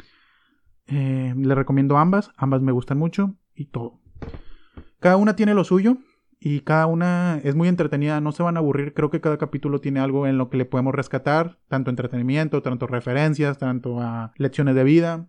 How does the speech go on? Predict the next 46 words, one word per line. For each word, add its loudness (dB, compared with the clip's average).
así -10
que -4
se -4
los 0
recomiendo -2
completamente. -4
Claro, 0
si -8
quieren -2
algo -2
un 0
poco -6
más -4
filosófico -2
y 0
algo -2
más -6
existencial, -4
que -8
te -6
llegue -4
como -4
que -4
a, -8
a -4
dejar -2
como -4
que -2
la -2
mente -2
en 0
una 0
explosión -4
constante, -4
les -4
recomiendo -6
The -2
Midnight -4
Gospel. -2
También -2
Rick -2
and -4
Morty -4
es -4
muy -2
buena, -4